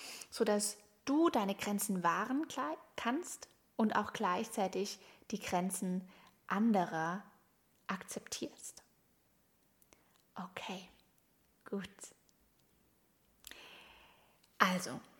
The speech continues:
Selbstliebe bedeutet, dich in deiner Unvollkommenheit, ja, mit Licht und Schatten anzunehmen und darum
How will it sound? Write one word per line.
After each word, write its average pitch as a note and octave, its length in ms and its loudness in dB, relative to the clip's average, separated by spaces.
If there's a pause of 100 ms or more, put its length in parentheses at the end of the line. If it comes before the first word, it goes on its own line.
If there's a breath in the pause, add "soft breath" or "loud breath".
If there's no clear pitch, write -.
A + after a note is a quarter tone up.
(600)
Selbstliebe A#3+ 800 -2
bedeutet, G3+ 800 -4 (480)
dich G3 320 0 (480)
in F#3 140 2
deiner F#3 340 0 (100)
Unvollkommenheit, F#3+ 1500 0
ja, F#3+ 160 0
mit G#3 240 2
Licht G#3 420 2
und G#3 160 -2
Schatten G#3 400 -4
anzunehmen G3 840 -4 (840 loud breath)
und G3 260 2
darum C#4 520 4